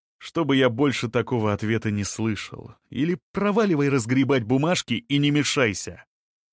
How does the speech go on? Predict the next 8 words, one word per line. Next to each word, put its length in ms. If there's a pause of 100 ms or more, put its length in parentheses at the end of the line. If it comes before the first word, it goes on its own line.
Чак 300 (120)
кивнул. 600 (420)
Расмус 540
наблюдал, 540
как 240
на 80
его 280
глазах 540